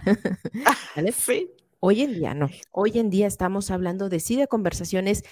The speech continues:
Speaker 1: sí de, u-, eh, que se pretende, ¿no? Esta, este, este discurso y este diálogo de ida y vuelta,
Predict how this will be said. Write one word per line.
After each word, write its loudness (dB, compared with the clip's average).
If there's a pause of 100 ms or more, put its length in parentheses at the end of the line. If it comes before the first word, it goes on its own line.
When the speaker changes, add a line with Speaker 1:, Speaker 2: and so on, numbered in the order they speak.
(140)
Speaker 1:
sí -2
de, 2
u-, 0 (320)
eh, 2
que 0
se -2
pretende, 2
¿no? -2
Esta, 0
este, 0
este -2
discurso -2
y 0
este -6
diálogo 0
de -2
ida -2
y 2
vuelta, 0